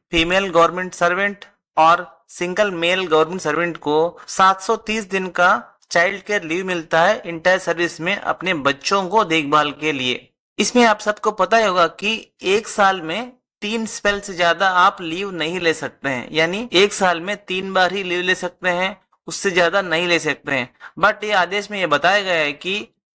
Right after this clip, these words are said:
वो तीन स्पेल से ज्यादा लीव आप ले सकते हैं, उसका क्या कंडीशन है? इस आदेश में बताया जा रहा है कि आप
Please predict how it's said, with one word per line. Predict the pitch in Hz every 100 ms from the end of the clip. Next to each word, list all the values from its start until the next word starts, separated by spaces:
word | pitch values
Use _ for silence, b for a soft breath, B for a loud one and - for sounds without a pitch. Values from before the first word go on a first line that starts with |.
| _ 180
वो |
तीन | - 202 220 214
स्पेल | - 214
से | 208 220
ज्यादा | 160 147 151 165 214 185
लीव | 165 190
आप | 185 160
ले | 160
सकते | 170 156 - 156
हैं, | 160
उसका | 185 - 220
क्या | 214 - 208
कंडीशन | 208 190 185 170 165
है? | 233
इस | 190
आदेश | 175 185 190
में | 185
बताया | 143 160 190
जा | 180
रहा | 156
है | 147
कि | 165 160
आप | 147 160 -